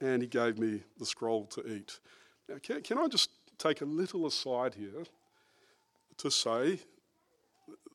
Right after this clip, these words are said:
that how important it is when we read the word of God that we take it into us, that we chew on it, that we eat it, that we digest it, that it, that it goes into us.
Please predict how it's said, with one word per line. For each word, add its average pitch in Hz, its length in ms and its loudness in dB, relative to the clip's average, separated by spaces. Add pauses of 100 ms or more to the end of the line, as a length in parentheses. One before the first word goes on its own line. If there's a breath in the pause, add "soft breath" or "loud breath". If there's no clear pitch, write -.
(120)
that 135 280 0 (240)
how 151 220 2
important 160 500 4
it 107 60 -2
is - 360 -6
when 123 160 2
we 117 100 0
read 147 300 6
the 123 80 -2
word 113 200 2
of 98 100 -12
God 120 360 -6 (200)
that 127 220 2 (1500)
we 120 100 -10
take 135 280 0
it 123 60 0
into 135 280 2
us, - 440 0 (680)
that 123 140 -6
we 123 280 -2 (920)
chew 220 360 6
on 156 160 8
it, 117 180 -6
that 143 140 -2
we 151 160 4
eat 196 340 6
it, 110 220 -4
that 127 120 -8
we 127 440 0 (600 soft breath)
digest 165 640 6
it, 117 200 -2 (100)
that 147 120 4
it, 143 160 4
that 151 120 0
it 156 80 -6
goes 170 240 8
into 180 400 6
us. - 640 2